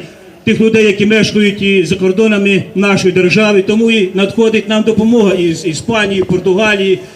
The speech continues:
і Австрії, і так далі, і тому подібне. Так от, серед нас часто бував багатьом із вас відомий патріот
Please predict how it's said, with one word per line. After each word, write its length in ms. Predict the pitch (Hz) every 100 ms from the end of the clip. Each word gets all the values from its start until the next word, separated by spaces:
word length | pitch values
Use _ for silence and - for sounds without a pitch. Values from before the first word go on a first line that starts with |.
| -
і 120 | 170
Австрії, 500 | 226 220 208 - 190
і 40 | 170
так 220 | 170 160
далі, 320 | 202 202 202
і 40 | 156
тому 220 | 180 185
подібне. 480 | 185 175 180 135 117 - - - - - - -
Так 100 | 190 214
от, 180 | 240
серед 260 | - 208 202
нас 400 | 220 220 214 - 113 - - - - - - - -
часто 420 | 233 233 - 202
бував 520 | 190 196 202 202 180 131 - - - - - - - - - - - - - - - - -
багатьом 360 | 139 190 226 220
із 140 | 202
вас 340 | 185 202 196 -
відомий 640 | 160 175 202 202 196 180 - - - - - - - - - - - - - - - - -
патріот 600 | 202 190 190 202 214 202